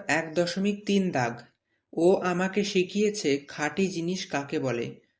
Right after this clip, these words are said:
উক্তিটির বক্তা হলেন, সঠিক উত্তর অপশন গ, ইসাব। এক দশমিক চার দাগ, "সৈয়দ আলাওল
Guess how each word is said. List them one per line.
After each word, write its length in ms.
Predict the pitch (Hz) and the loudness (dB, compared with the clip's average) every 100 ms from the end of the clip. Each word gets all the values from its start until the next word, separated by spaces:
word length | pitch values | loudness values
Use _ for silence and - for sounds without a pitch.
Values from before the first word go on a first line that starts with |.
| _ 151 | _ -6
উক্তিটির 600 | 156 - 196 196 202 160 | -6 0 0 2 2 2
বক্তা 440 | 151 151 - 190 | -2 -4 -2 0
হলেন, 420 | 175 160 135 147 - _ _ _ | 2 0 0 -4 -16 _ _ _
সঠিক 440 | - - 160 196 202 | -10 0 2 4 0
উত্তর 400 | 202 147 135 - | -2 -2 -2 -4
অপশন 460 | 147 135 - 147 139 | -8 -8 -6 -4 0
গ, 400 | 143 185 220 - - | 0 0 -4 -10 -4
ইসাব। 480 | 170 - 143 127 131 - - _ _ _ _ _ _ 285 | -4 -4 -4 -6 -6 -14 -20 _ _ _ _ _ _ -2
এক 220 | 165 165 | 0 4
দশমিক 460 | 175 170 190 190 - | 2 2 0 -2 -2
চার 360 | - 170 160 | 4 4 4
দাগ, 220 | 135 113 - - _ _ _ _ _ | 2 0 -2 -12 _ _ _ _ _
"সৈয়দ 600 | - 180 180 190 196 185 - | -2 6 8 8 6 4 0
আলাওল 580 | 156 165 175 143 135 | 2 2 2 2 0